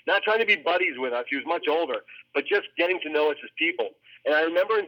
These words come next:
seventh grade thinking, "He cares about us." And that, I never,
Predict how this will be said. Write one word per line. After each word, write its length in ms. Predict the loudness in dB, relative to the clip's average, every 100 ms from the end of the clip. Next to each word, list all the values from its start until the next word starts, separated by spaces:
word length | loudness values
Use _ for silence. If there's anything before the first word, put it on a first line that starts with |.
| 0
seventh 260 | 0 0 -2
grade 240 | 0 0 0
thinking, 360 | -2 -2 -6 -8
"He 140 | -12 -10 -2
cares 240 | 0 0 0
about 220 | -2 -2
us." 180 | -2 -4 -14 -20 _ _ _ 0
And 240 | 0 2
that, 240 | 2 2 0 0
I 80 | 2
never, 220 | 2